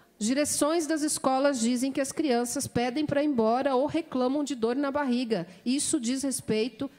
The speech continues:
a saneamento básico. É o básico que essas crianças precisam. E eu estive, eh, na cesai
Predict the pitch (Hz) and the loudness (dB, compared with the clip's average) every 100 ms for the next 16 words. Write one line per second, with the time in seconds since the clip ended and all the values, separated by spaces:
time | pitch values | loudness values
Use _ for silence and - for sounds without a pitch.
0 | - 233 - 302 277 240 254 294 190 165 | -2 0 0 0 0 0 -2 -4 -2 0
1 | 175 - - - - 208 233 233 254 269 | -2 -8 -12 -18 -6 -4 0 2 2 0
2 | - 233 208 - 196 - 214 202 220 220 | -2 -4 -4 -4 -6 -2 0 0 -2 -4
3 | - 262 254 190 170 165 - - - - | -4 -4 -2 -2 -2 -6 -10 -20 -20 -20
4 | - 294 359 381 - - 254 202 185 175 | -4 0 2 2 2 2 2 2 0 -2
5 | - - 202 196 196 254 311 - 269 214 | -6 -4 0 2 2 2 2 2 2 2
6 | 202 240 311 | 2 0 -2